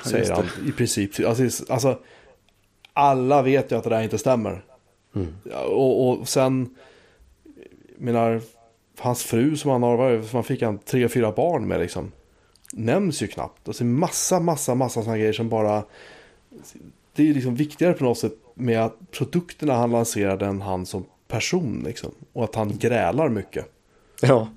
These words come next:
Speaker 2: jag
Speaker 3: verkligen.
Speaker 2: tycker,
Speaker 3: Det
Speaker 2: jag tycker det är, ja, jag tycker det är djupt olycklig och dålig film, liksom. Och precis som, precis som ni säger, jag var, jag hade såna otroliga förväntningar på den här filmen.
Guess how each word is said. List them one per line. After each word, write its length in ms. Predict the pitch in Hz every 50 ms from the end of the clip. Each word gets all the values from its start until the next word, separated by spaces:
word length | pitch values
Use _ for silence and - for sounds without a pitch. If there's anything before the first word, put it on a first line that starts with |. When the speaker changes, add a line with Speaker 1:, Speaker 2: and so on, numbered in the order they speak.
| - _ _
Speaker 2:
jag 100 | - 127
Speaker 3:
verkligen. 260 | 131 127 - - 147
Speaker 2:
tycker, 60 | - 117 113
Speaker 3:
Det 60 | -
Speaker 2:
jag 80 | 123
tycker 180 | 123 131 127 135
det 60 | 131 131
är, 340 | 131 127 127 123 120 120 117 - - -
ja, 200 | - - 139 135
jag 120 | 127 117
tycker 180 | - 135 131 131
det 60 | 123
är 200 | 120 120 123 117
djupt 360 | 110 117 143 156 147 - -
olycklig 640 | 139 131 117 110 123 135 139 - - 113 110 107 104
och 140 | 104 101 98 - - _ _ _ _ _ _ _ _ _ _ _ _ _ _ _ _ _ _ _ _
dålig 400 | - 143 127 104 95 101 110 -
film, 300 | - 127 131 95 65 58
liksom. 200 | - 107 - - - - - _ _ - - - - - - - _ _ - -
Och 220 | - - - - _
precis 180 | - - 131 120
som, 180 | 135 120 117 - - - - - - - - - -
precis 120 | _ - 120
som 100 | 120 127
ni 80 | 147
säger, 180 | 139 117 113 104
jag 100 | 113 127
var, 160 | 135 120 120
jag 80 | - 123
hade 240 | 131 135 120 117 107
såna 220 | - - 127 120
otroliga 560 | 98 - - - - - 147 151 143 127 117
förväntningar 420 | 101 107 117 123 131 117 110 104 92
på 120 | - 101
den 40 | 95
här 60 | 92
filmen. 280 | - - 107 104 98 -